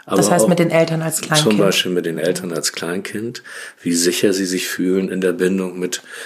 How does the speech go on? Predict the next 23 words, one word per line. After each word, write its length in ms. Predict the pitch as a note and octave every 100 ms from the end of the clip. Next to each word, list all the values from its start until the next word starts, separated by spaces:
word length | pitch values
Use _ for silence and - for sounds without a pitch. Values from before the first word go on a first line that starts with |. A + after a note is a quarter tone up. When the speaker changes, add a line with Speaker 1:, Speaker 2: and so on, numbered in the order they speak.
| -
Speaker 1:
äh, 120 | - E2+
den 440 | F2 E2+ E2+ E2 - _ _
wichtigen 480 | E2+ E2+ D#2+ - F2
Bezugspersonen 880 | E2 E2 - E2+ - F2+ F2+ F2+ F#2+
oder 180 | E2 D2
fühlen 380 | - D#2 D#2 D#2+
können. 480 | - E2 F#2 B2+ - - - - - - - - - _
Naja, 280 | F2 A2 F2+
und 180 | D#2+ E2+
dann 100 | -
gibt's 280 | - -
natürlich 540 | G2 F2 - F#2 F#2 -
auch, 360 | D2 G2+ B2 -
das 140 | -
darf 200 | F2+ E2+
man 120 | F2+
auch 100 | F2+
nicht 180 | F2+ -
unterschätzen, 800 | F#2+ - F#2+ - - - G#2 -
soziale 540 | - F2+ - D#2+ E2+
Faktoren, 840 | D2+ - F2+ - E2+ E2 G2 B2 G#2+ - - - - -
die 340 | F#2 F#2+ G2 - - _ - - -
psychisches 840 | - - - F#2 - E2+ - -